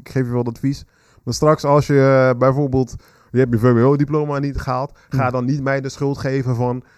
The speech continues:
Speaker 1: ik noem het even, ja, je kon maar harder pushen of bla bla.
Speaker 2: <laughs>
Speaker 1: Eh, ja, n-, maar weet je, dat, dat,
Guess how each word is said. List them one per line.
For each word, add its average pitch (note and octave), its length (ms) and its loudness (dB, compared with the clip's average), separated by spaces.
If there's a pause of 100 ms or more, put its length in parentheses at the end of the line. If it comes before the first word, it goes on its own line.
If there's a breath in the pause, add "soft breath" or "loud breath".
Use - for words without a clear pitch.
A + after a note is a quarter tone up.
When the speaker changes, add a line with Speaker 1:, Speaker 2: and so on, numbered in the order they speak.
(200 soft breath)
Speaker 1:
ik A2+ 160 -4
noem B2 120 -6
het A#2+ 80 -4
even, A2+ 220 -4
ja, G#2+ 460 0
je A2+ 120 -2
kon B2 180 -6
maar A2 120 -2
harder A2 220 -2
pushen B2 380 -4
of A2+ 220 -4
bla A2+ 220 -4
bla. A2 200 -6
Speaker 2:
<laughs> D3+ 320 -4
Speaker 1:
Eh, - 100 -4 (300)
ja, F3 420 -2
n-, G3 400 -14
maar G3 520 -2
weet F3+ 180 2
je, F#3+ 80 -8
dat, F#3 240 -4
dat, E3 440 -10